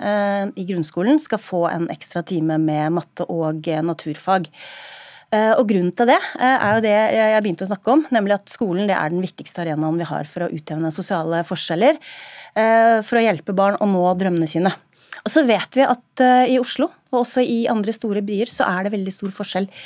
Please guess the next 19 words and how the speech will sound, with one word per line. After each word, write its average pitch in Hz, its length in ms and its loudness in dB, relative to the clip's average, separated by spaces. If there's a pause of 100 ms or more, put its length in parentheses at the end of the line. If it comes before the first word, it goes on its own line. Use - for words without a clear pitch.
(160)
i - 20 -2
forhold 196 300 -2
til 190 180 0
hvor 180 140 0
mye 175 360 2
hjelp 160 300 -4
du - 80 -10
får 180 280 -2
hjemme 165 280 2
av 160 180 0
foreldrene 165 480 -2
dine. 180 240 4 (560)
Mange 220 240 4
har 208 240 4
høyt 196 300 -4
utdannede 180 340 -4
foreldre 180 340 -2
som 202 160 -2
kan 185 380 -2